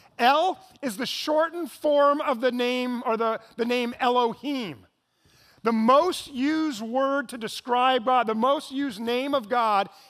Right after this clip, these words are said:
in what we call our Old Testament. The very first verse of the Bible, eh, that we read it, it says, "In the beginning, God created the heavens and the earth." Anybody wanna take a guess what the word was for God there in Hebrew?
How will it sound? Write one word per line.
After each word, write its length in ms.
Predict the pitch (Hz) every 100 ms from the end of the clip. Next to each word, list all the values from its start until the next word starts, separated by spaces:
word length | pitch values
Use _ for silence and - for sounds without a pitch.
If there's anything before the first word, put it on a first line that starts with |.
| -
in 160 | 214
what 160 | 220 233
we 80 | 240
call 280 | - 240 226
our 160 | 226
Old 240 | 220 214 -
Testament. 500 | 233 - 214 131 - _ _ _ - -
The 60 | 170
very 260 | 170 214 226
first 280 | 233 226
verse 260 | 202 233 -
of 60 | 240
the 60 |
Bible, 440 | 226 233 302 359 - _ _ -
eh, 60 | - - 220
that 220 | 220 202
we 180 | 254 339
read 220 | 269 254
it, 120 | 233
it 100 | 226
says, 220 | 240 214
"In 180 | - 269
the 80 | 294
beginning, 460 | 277 269 262 254
God 300 | 214 233 262
created 460 | - 262 254 262 220
the 100 | 220
heavens 340 | 226 226 220
and 100 | 226
the 100 | 220
earth." 220 | 220 185 196
Anybody 240 | 214 226
wanna 160 | 226 214
take 180 | 220
a 40 | 196
guess 320 | 180 226 -
what 140 | 226
the 80 | 214
word 300 | 196 214 220
was 220 | 214 220
for 100 | -
God 320 | 196 208 226 220
there 160 | 233
in 80 | 214
Hebrew? 360 | 208 240 285